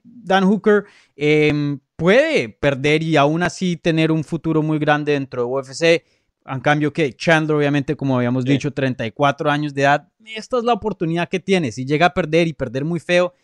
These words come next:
Speaker 1: se le dificultan las cosas para poder volver a llegar al top y de pronto ser un retador del título, eh, en el futuro. Entonces vamos a ver qué pasa ahí.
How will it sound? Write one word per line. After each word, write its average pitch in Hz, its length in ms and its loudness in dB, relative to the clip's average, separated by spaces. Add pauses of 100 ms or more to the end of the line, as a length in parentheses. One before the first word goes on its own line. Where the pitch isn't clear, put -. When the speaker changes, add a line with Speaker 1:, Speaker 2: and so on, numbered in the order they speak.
(200)
Speaker 1:
se 143 180 0
le 147 80 4
dificultan 143 640 0
las 143 180 -2
cosas 127 320 -4
para 131 240 0
poder 120 220 -2
volver 135 460 2
a - 20 0
llegar 127 280 0
al 123 160 0
top 123 280 -2 (260)
y 123 100 0
de 120 80 4
pronto 117 320 -4
ser 131 160 -2
un 123 80 0
retador 113 460 0
del 110 180 -6
título, 117 440 -2 (240)
eh, 101 220 -2
en 113 100 0
el 110 80 -2
futuro. 117 340 -6
Entonces 139 220 -8
vamos 180 240 2
a 175 40 4
ver 151 120 2
qué 160 100 -6
pasa 165 280 0
ahí. 147 180 -2